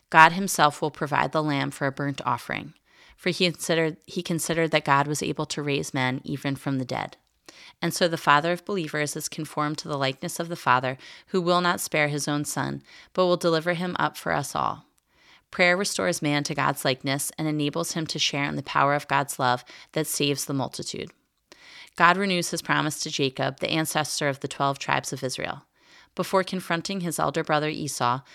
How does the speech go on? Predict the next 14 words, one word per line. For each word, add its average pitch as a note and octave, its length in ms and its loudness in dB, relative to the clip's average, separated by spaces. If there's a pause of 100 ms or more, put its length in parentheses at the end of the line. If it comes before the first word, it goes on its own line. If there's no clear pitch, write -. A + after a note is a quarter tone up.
(180)
Jacob F#3 340 2
wrestles D3+ 460 0
all E3 200 2
night D3 220 4
with D3+ 160 -6
a D#3 40 -4
mysterious D3+ 540 -2
figure C#3 320 -4
who E3 180 -8
refuses F3 560 -4
to - 100 -4
reveal C#3+ 280 0
his D3 220 -6
name, C3 280 -4